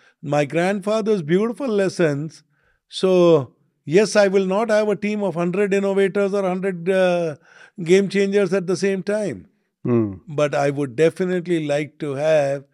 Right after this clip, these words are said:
Speaker 1: a fair mix depending on what I'm trying to achieve. And in today's world,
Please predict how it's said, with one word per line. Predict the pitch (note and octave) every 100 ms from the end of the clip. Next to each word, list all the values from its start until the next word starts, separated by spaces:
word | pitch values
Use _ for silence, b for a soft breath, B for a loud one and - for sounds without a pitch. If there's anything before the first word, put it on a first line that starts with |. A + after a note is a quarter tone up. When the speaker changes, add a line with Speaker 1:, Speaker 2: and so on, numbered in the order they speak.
| b b b
Speaker 1:
a | - C#3+
fair | - - F#3+ G3 G3
mix | F3+ E3+ E3+ C3+
depending | D#3 - D3+ D3+ D3+
on | D3 C3
what | C#3 D3+
I'm | D3+
trying | C#3 C#3 C#3 C#3
to | B2+
achieve. | F#3 B2 F#2 C#2+ _ _ _ _ _ _ _ _ _ _
And | D3+ D3
in | D3 C#3
today's | E3+ E3+ G#3 G3
world, | E3 F3+ D#3 C3+ C3+